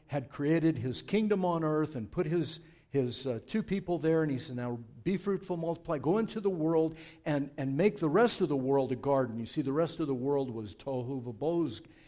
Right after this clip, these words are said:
It was chaos and formless and void, and he said, "Go out there and, and make it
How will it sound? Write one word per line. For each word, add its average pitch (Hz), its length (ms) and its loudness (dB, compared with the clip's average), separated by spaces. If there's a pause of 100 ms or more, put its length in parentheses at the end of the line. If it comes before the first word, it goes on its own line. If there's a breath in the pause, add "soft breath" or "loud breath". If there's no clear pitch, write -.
It 131 160 -2
was 107 300 -6
chaos 160 680 2 (340 soft breath)
and 107 200 -6
formless 180 680 0
and 113 140 -6
void, 165 400 4
and 127 120 -2
he 120 80 -4
said, 101 260 -12
"Go 180 200 6
out 175 260 2
there 160 300 0
and, 120 160 -8 (400 soft breath)
and 104 160 -8
make 151 220 0
it 156 260 -2